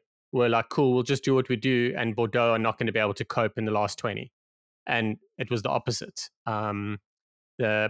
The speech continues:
Bordeaux were blown away a little bit in the beginning and managed to fight back, and then we're in it the whole way. Um, but yeah, great. I mean, eighty-six points, very nice for the fans, but I think the Bulls will probably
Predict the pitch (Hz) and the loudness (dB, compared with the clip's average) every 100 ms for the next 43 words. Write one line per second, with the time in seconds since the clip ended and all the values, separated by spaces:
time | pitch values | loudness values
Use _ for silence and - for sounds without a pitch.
0 | - 123 117 123 123 113 120 120 117 113 | 0 0 4 4 4 4 2 2 2 2
1 | 117 117 113 107 101 131 131 131 110 113 | 2 0 0 -2 -2 0 2 2 0 0
2 | 113 - 113 - 107 - 120 117 - _ | -2 -2 -4 0 0 0 0 0 -6 _
3 | _ _ - 120 127 127 160 139 131 - | _ _ -4 0 2 2 0 0 0 -4
4 | - - - 117 123 123 107 107 - _ | -14 -16 -4 0 2 2 0 -2 -12 _
5 | _ _ _ - 113 110 110 110 104 _ | _ _ _ -2 0 0 0 -2 -4 _
6 | _ _ _ _ - 120 131 117 107 151 | _ _ _ _ -2 2 4 4 4 2
7 | 160 - - - 123 120 117 - 131 - | 0 -2 -6 -2 0 0 0 0 0 0
8 | 123 - 151 151 156 - - 123 123 120 | -4 -4 -2 0 -2 -6 -8 -2 0 2
9 | 123 - 120 - 135 127 123 - 120 110 | 0 0 -2 0 0 2 0 -2 0 0
10 | - _ 139 123 127 123 110 131 131 123 | -4 _ -4 -2 0 0 2 2 2 0
11 | 127 107 _ - 135 131 123 127 120 | -2 -4 _ 0 0 0 0 0 -2